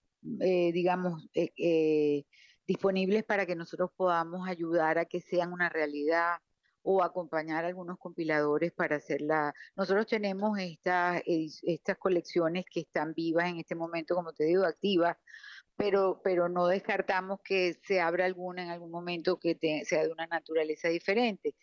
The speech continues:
Generalmente las cosas se pueden agotar, algunos temas se agotan, pero de-, luego se activan las otras colecciones. Entonces, el compromiso es seguir,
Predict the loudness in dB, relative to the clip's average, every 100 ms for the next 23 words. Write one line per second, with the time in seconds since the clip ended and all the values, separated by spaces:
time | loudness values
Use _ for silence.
0 | -20 -20 _ _ -2 0 2 2 0 0
1 | 0 0 -2 -2 0 -2 -2 0 0 0
2 | 0 2 2 2 2 2 2 0 -6 -4
3 | -2 -2 -4 -4 0 0 0 -2 -2 0
4 | 0 0 0 2 -2 -6 -6 -8 -8 -8
5 | -12 -16 -8 -4 -4 -2 0 0 0 0
6 | 0 -4 -8 -14 -12 -4 -2 0 0 0
7 | 0 0 0 0 -2 -2 -6 -8